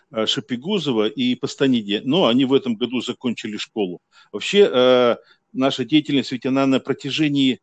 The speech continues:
нескольких лет формируется, э, у ребенка такое, м, о-, э, э, образ изобретателя. И, э, с этими девочками, которые, э,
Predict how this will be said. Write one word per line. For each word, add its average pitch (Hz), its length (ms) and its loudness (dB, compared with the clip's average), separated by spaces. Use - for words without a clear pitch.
нескольких - 640 -6
лет 185 220 2
формируется, 123 880 -2
э, 107 320 0
у 120 200 0
ребенка 123 460 0
такое, 107 540 -2
м, 107 480 -8
о-, 131 240 0
э, 107 300 -2
э, 107 260 -8
образ 147 540 2
изобретателя. 120 920 -4
И, 131 480 2
э, 113 580 2
с - 100 -12
этими 143 300 -2
девочками, 127 760 -2
которые, 131 580 2
э, 110 420 -2